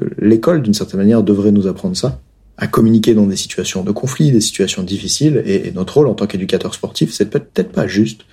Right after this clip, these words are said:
de transmettre des techniques aux athlètes. C'est peut-être aussi de leur transmettre comment gérer des situations difficiles. Parce que quand ils vont faire du haut niveau plus tard, il y aura des situations probablement encore plus dures en termes de communication. Que ce soit à nouveau avec les parents, avec le coach de l'équipe, avec la presse, les médias,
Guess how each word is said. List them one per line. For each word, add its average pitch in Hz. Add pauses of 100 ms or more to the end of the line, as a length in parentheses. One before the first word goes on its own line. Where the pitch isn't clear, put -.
(140)
de 107
transmettre 107
des 208
techniques -
aux 131
athlètes. - (340)
C'est -
peut-être 202
aussi -
de 135
leur 98
transmettre - (120)
comment 113
gérer 110
des 95
situations -
difficiles. 98 (340)
Parce -
que 143
quand -
ils 151
vont 123
faire 113
du 101
haut 98
niveau 95
plus -
tard, - (280)
il 107
y -
aura 139
des 160
situations 123 (160)
probablement 131
encore 113
plus 113
dures 123
en 90
termes 92
de 92
communication. 92 (260)
Que -
ce 127
soit 101
à 104
nouveau 104
avec 98
les 92
parents, 110
avec 95
le -
coach 107
de 110
l'équipe, 113
avec 90
la 80
presse, -
les -
médias, 104